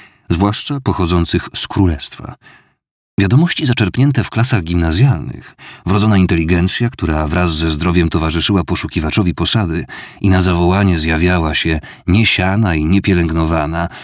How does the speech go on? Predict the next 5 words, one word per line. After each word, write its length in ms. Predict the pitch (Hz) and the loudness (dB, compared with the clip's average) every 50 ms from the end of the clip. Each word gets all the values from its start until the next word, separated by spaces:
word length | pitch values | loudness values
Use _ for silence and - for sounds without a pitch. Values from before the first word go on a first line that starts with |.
| - - - | -6 -2 0
wytrzymałość, 880 | 85 90 - - - 90 85 85 90 92 98 117 117 113 - - - - | 0 2 2 0 0 0 0 0 0 0 -2 -2 -4 -4 -6 -6 -4 -4
odwaga, 640 | 101 85 78 78 85 78 78 78 73 78 76 78 | -4 -4 -2 -2 -2 -2 -2 -2 -4 -4 -4 -4
wesołość 800 | 76 78 90 - - - 104 107 120 123 113 95 - - - - | -2 -2 0 0 0 0 -2 -2 -2 -2 0 0 -2 -2 -4 -6
i 60 | - | -6
pewna 300 | - 104 92 82 85 87 | -2 -2 0 2 0 0